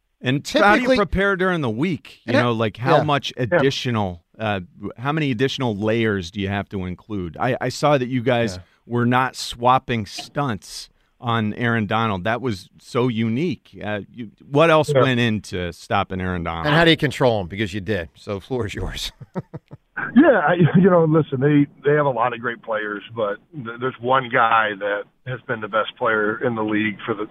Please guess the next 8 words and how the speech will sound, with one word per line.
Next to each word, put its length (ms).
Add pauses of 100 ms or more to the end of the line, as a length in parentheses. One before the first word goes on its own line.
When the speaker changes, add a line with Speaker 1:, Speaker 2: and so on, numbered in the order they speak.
Speaker 3:
last 380
decade, 420
right? 400
And, 320
um, 420 (640)
you 80
know, 200
he's 260